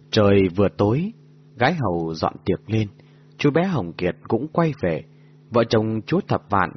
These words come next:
mời khách dùng chén tẩy trần. Quan Kinh giữ lễ không chịu ngồi chung, nhưng chúa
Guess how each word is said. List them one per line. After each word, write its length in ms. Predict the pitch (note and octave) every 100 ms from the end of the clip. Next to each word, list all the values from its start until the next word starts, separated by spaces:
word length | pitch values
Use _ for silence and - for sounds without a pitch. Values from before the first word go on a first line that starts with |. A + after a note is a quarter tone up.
| F#2
mời 260 | F2+ F#2+ F#2+
khách 160 | - F#3+ -
dùng 340 | G2 F#2 E2+
chén 240 | D#2+ G#2 A#2 G#2+
tẩy 120 | F2+ C#2+ -
trần. 140 | F#2 D2 - _ - - _ -
Quan 160 | A2 G2+
Kinh 260 | A2+ G2+
giữ 240 | F2 A#2+ D3
lễ 260 | C3 D3+ G3
không 140 | F#3 F3
chịu 200 | - E2+
ngồi 340 | F2+ F#2+ F2 -
chung, 220 | - D3+ C#3+ - - -
nhưng 420 | G#2+ G#2+ G#2+ G2+ F#2+ - -
chúa 320 | - B2 F3+